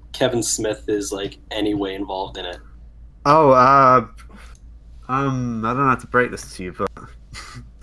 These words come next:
Speaker 2: <laughs> yeah, I think he is.
Speaker 1: Well, honestly, no
Speaker 2: <laughs>
Speaker 1: shit.
Speaker 2: Yeah.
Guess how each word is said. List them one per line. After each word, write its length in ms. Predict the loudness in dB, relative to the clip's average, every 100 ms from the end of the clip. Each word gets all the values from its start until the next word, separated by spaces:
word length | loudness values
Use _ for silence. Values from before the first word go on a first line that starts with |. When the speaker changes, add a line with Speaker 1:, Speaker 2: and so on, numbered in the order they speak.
| -18 -12 -12 -12 -20 -10
Speaker 2:
<laughs> 160 | -10 -10 -16 -20 -18
yeah, 320 | -4 0 0 -2 -12 -16 -8 -4
I 60 | 0
think 240 | 0 0
he 100 | 2
is. 100 | 2 0 -10 -20 -20 -20 -20 -20 -20 -20 -20 -20 -20 -4
Speaker 1:
Well, 640 | 2 4 2 0 -2 -6 -16 -20 -8 0
honestly, 400 | 2 2 0 0
no 180 | 0 0
Speaker 2:
<laughs> 40 |
Speaker 1:
shit. 480 | 4 4 4 0 -2 -10 -20 -20 -18 -4
Speaker 2:
Yeah. 840 | -4 0 2 4 6 6 4 0